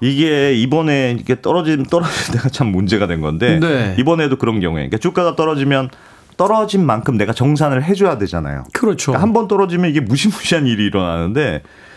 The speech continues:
Speaker 1: 그러니까 특히나 이 씨에프디는 증거금을 내가 맡겨놓는다고 했잖아요.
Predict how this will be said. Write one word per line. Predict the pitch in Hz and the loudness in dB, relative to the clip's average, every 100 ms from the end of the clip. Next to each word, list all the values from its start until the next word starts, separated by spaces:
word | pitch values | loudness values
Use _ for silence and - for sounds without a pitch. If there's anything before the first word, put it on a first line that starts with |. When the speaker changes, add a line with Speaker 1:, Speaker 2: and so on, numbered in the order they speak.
| - | -6
Speaker 1:
그러니까 | - - | -4 -4
특히나 | - - 233 208 196 | -10 -6 0 2 2
이 | 139 139 | 2 2
씨에프디는 | 139 214 208 202 175 143 156 135 82 - - _ - | 0 0 0 0 -2 0 0 0 -4 -10 -20 _ -4
증거금을 | - 196 196 165 165 147 | 0 4 2 2 0 0
내가 | 107 101 | 0 0
맡겨놓는다고 | 73 - 120 107 90 80 80 | -4 -2 0 0 0 -2 -4
했잖아요. | - 76 120 | -2 -2 -4